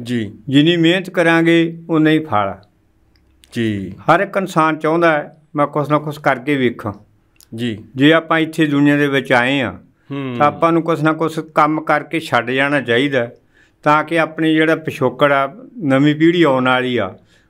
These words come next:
Speaker 2: ਉਹ ਆਪਾਂ ਨੂੰ ਵੇਖ ਕੇ ਕੰਮ ਕਰਨ ਵੀ ਜੇ ਉਹ ਕਰ ਸਕਦੇ ਆ ਤਾਂ ਅਸੀਂ ਵੀ ਕਰ ਸਕਦੇ।
Speaker 1: ਹੂੰ।
Speaker 2: ਸਾਨੂੰ ਬਹੁਤ ਜ਼ਿਆਦਾ ਸ਼ੌਂਕ ਆ ਜੀ ਇਸ ਕੰਮ ਦਾ।
Speaker 1: ਜੀ।
Speaker 2: ਫਿਰ ਤੁਸੀਂ ਇਹ ਗੱਲ ਸੋਚੋਗੇ,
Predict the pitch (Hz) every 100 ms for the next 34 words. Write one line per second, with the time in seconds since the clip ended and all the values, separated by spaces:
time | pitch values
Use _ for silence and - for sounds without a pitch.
0 | _ 180 175 170 185 175 156 160 151 175
1 | 165 147 147 143 147 160 170 156 151 165
2 | 180 170 147 - 139 139 139 135 123 139
3 | 143 139 113 - 113 110 - _ - 143
4 | 120 110 101 92 82 65 65 - - -
5 | - - - 139 165 151 151 156 151 131
6 | 135 123 117 110 113 110 113 107 117 107
7 | 104 127 - - _ _ - 120 123 104
8 | 104 - - _ _ _ _ _ _ 151
9 | 156 165 160 170 180 170 165 160 - 147
10 | 147 175 160 139 143